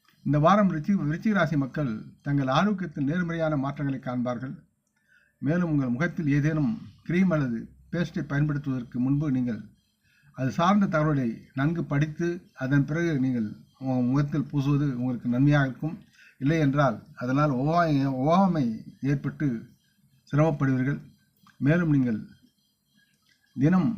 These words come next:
முடிந்தால் அதிகாலையில் வஜ்ராயம் செய்வது கழுத்து, முதுகு தொடர்பான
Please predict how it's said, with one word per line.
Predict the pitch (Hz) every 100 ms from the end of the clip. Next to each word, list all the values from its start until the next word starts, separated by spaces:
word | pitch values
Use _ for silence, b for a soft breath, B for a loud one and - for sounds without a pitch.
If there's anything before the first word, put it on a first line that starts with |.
| - - _ -
முடிந்தால் | 127 147 160 147 113 - - _ _ _ _ _ _ _ _ _ -
அதிகாலையில் | 131 156 170 165 147
வஜ்ராயம் | 127 165 202 165
செய்வது | 143 127 131 156 110 - -
கழுத்து, | - 151 170 - 180
முதுகு | 139 156 151
தொடர்பான | 135 127 131